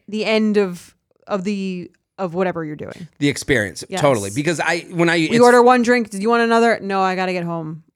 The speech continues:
Speaker 2: I got
Speaker 1: Whatever.
Speaker 2: busy.
Speaker 1: Yeah.
Speaker 2: A-, again, she even, all the, <laughs> it's just funny that she spends a whole email trying to convince us of how horrible this guy is, to the point of, like, mentioning he's Team Putin. <laughs>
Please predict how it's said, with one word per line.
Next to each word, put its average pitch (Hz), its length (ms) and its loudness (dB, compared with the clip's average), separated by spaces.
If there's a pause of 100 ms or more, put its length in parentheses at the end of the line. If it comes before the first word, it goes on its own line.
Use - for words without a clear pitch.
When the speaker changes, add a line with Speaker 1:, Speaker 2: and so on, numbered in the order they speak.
Speaker 2:
I 131 80 -2
got 143 140 4
Speaker 1:
Whatever. 135 140 2
Speaker 2:
busy. 135 200 0
Speaker 1:
Yeah. 165 240 0
Speaker 2:
A-, 185 40 2
again, 170 280 2
she 165 200 -4 (100)
even, 170 240 0 (580)
all 285 300 6
the, 285 120 6
<laughs> 202 400 2
it's 185 280 -2
just 311 160 -2
funny 202 240 2
that 151 120 2
she 151 120 -6
spends 175 280 0
a 160 60 4
whole 165 240 6
email 143 300 2
trying 139 160 0
to 135 60 -2
convince 131 380 -2
us 117 140 -6
of 113 100 -8
how 120 220 0
horrible 110 380 -2
this 95 160 -12
guy 80 280 -16
is, - 160 -20 (760)
to 180 80 4
the 185 80 6
point 185 300 2
of, 147 140 0
like, 156 240 2
mentioning 135 640 -2 (140)
he's 139 240 -2
Team 151 320 -2
Putin. 143 480 -6
<laughs> - 40 -20